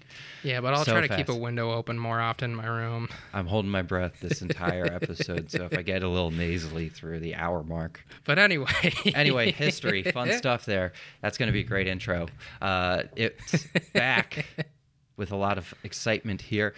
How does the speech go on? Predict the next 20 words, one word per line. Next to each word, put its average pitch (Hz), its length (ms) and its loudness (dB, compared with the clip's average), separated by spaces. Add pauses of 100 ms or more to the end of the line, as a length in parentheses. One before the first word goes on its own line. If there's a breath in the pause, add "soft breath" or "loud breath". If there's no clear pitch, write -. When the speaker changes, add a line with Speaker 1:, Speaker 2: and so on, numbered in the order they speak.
Speaker 1:
Mm-hmm. 139 400 2
Speaker 2:
Episode 110 320 0
seven. 104 600 0
Speaker 1:
What 202 120 2
happened 147 540 2
last 127 340 2
episode? 117 640 -2
Speaker 2:
Last 117 320 0
episode, 117 460 0
we 101 400 0 (180)
had, 95 540 -2 (200)
uh, 82 400 -2 (300)
a 92 140 -4
run-in 101 560 0
with 92 440 -4 (280)
some 90 360 -4 (160)
bears. 107 680 0
Speaker 1:
Oh, 135 260 0
yeah. 139 460 -2
Speaker 2:
The 90 400 2